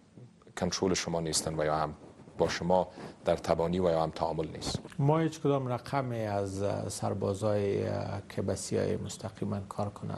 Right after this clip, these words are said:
Speaker 2: در افغانستان نداریم.
Speaker 1: یعنی هیچ موجود نیست؟ این معلومات شما دقیق است؟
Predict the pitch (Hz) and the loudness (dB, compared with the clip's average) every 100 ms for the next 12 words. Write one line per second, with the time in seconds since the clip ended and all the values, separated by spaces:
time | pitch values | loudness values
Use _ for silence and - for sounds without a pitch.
0 | 101 98 92 95 95 - - 98 98 98 | -4 -2 -2 -4 -6 -6 -4 -2 -2 -2
1 | 113 117 123 98 90 - 85 85 78 76 | -2 -4 0 0 2 2 0 0 -4 -6
2 | - - - - - - - - - _ | -8 -10 -20 -14 -10 -10 -12 -20 -20 _
3 | - _ _ - - 107 98 87 82 82 | -20 _ _ -20 -6 0 4 4 4 0
4 | 80 - 82 78 - - - | 0 0 0 -2 -4 -10 -10